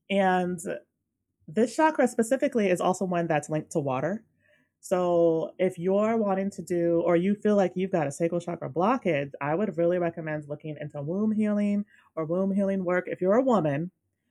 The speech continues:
if you're a masculine, you could probably look into doing things like, um, shadow work. 'Cause again, it's similar for the masculine too.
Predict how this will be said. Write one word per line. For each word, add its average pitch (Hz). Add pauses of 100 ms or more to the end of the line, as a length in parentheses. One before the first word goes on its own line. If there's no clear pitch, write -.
(180)
if 175
you're 202
a 202
masculine, 202 (140)
you 170
could 175
probably 180
look 170 (100)
into 160 (520)
doing 175
things 160
like, 147
um, 143
shadow 175
work. 170
'Cause 180
again, 202
it's -
similar 339
for 240
the 214
masculine 156
too. 160